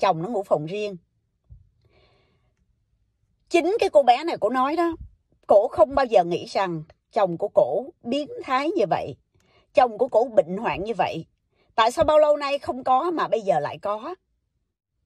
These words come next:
Mà vì đâu anh ấy lại trở nên một người như vậy? Khi may cái tử cung lại đó, chỉ mới có một tháng hai mươi ngày thôi,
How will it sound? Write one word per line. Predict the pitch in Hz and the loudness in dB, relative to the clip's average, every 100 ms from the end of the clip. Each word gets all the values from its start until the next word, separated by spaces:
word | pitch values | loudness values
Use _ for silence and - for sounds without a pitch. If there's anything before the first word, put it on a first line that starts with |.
| _ _ | _ _
Mà | 226 254 | 0 2
vì | 214 226 208 | 2 0 2
đâu | 247 262 247 _ - | 2 2 -2 _ -6
anh | 247 | -4
ấy | 233 269 | -2 0
lại | 294 - | 0 2
trở | - 262 | 0 0
nên | 294 247 | -4 -4
một | 160 - | -6 -6
người | 180 165 | -4 -4
như | 180 | -4
vậy? | 170 - 165 _ _ _ _ _ _ _ _ | -4 -6 -10 _ _ _ _ _ _ _ _
Khi | 311 277 | 0 2
may | 269 247 | 2 0
cái | 294 | 0
tử | 208 226 | 0 2
cung | 262 233 | 2 2
lại | 185 139 | -2 -2
đó, | 175 240 _ _ _ _ _ _ | -6 -8 _ _ _ _ _ _
chỉ | 240 | 0
mới | 277 311 | 2 2
có | 339 | 2
một | 226 170 | -2 -2
tháng | 277 254 320 | -4 -4 -4
hai | - 247 | -2 -2
mươi | 240 233 | -2 -4
ngày | 196 160 | -4 -4
thôi, | 160 202 208 190 | -4 -6 -6 -8